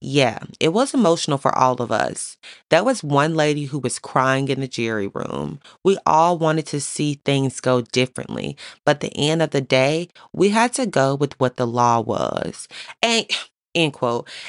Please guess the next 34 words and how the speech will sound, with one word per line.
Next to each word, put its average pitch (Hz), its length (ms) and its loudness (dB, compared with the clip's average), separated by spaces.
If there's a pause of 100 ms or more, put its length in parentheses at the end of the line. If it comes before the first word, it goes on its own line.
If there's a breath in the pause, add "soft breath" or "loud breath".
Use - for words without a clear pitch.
And 190 200 0 (500 loud breath)
all 254 240 4
the 302 100 -6
times 226 600 2
that 175 400 4
<laughs> - 40 -18
you, 190 140 0 (640 loud breath)
the 180 100 2
jury 202 420 4
really 196 300 0
be 190 160 -2
messing 165 400 -2
up, 180 360 0
this 220 360 -2
is 190 120 -8
one 165 200 -2
time 151 340 2
where 135 120 4
I'm 139 160 2
like, 117 420 0 (760)
"What? 123 380 -4 (160)
Now, 139 240 0
now 135 300 2
you 143 240 -2
care 143 260 2
about 143 220 2
the 147 100 -2
law? 143 460 0 (120)
Now 147 580 2
you 180 180 -2
care 190 240 2
about 190 200 2
the 196 80 -4
law?" 175 440 2